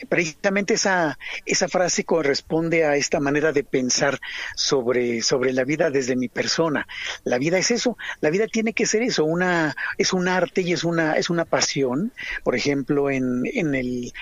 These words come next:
en la filosofía de la, de la India, se dice que, eh, más allá de los hombres están los dioses y más allá de los dioses está algo que ellos denominan Rita,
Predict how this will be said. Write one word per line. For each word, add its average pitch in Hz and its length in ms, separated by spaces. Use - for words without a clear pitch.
en 165 100
la 139 60
filosofía 143 600
de 147 120
la, 127 280
de 139 140
la 131 140
India, 127 440
se - 200
dice 123 300
que, 156 420
eh, 147 280
más 156 420
allá 156 380
de 151 160
los 135 240
hombres 151 320
están 143 280
los 139 220
dioses 165 440
y - 40
más 127 220
allá 143 200
de 147 120
los 143 240
dioses 151 440
está 131 540
algo 190 420
que 190 100
ellos 165 220
denominan 151 600
Rita, 165 560